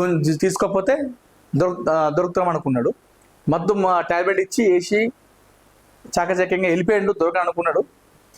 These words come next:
దొరికిండు. అయితే ఇదేనండి, రెండు గంటల తర్వాత మళ్ళీ వెళ్ళిండు కదా ఇంటికి,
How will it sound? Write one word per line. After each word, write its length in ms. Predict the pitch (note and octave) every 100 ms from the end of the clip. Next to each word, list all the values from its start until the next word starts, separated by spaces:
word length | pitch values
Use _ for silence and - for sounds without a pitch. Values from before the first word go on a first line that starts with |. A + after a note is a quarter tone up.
| G3+
దొరికిండు. 380 | F3+ C3+ G#2+ - _ _ _ -
అయితే 200 | F#3 G3+
ఇదేనండి, 400 | G3 A#3 G3+ C3 - _ _ _ _ D#3+
రెండు 200 | G3 G3
గంటల 240 | F#3+ A3
తర్వాత 280 | A3 A3+ A3+
మళ్ళీ 240 | A3 G#3
వెళ్ళిండు 360 | F#3 G#3 G#3 D3+
కదా 120 | A2+ - _ -
ఇంటికి, 380 | D#3 F3 C3